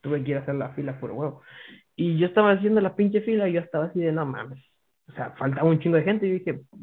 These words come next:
"No mames, voy a comer y después vengo", cuando se, se alivie esa vaina, o no sé.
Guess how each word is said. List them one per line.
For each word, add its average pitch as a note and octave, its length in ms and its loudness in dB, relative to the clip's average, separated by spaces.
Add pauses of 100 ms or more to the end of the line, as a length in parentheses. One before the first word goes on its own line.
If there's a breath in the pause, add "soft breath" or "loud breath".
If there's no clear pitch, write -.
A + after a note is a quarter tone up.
"No C3+ 140 -6
mames, C3+ 320 -4
voy D3 100 -2
a D3+ 120 -6
comer D3 320 0
y D#3 80 0
después D3 260 -2
vengo", C3 540 -6
cuando C3 260 -4
se, A2+ 460 -10
se G#2 80 -14
alivie B2 260 -6
esa C#3+ 140 -8
vaina, C#3+ 240 -6
o - 20 -8
no C#3 160 -10
sé. G3 120 -14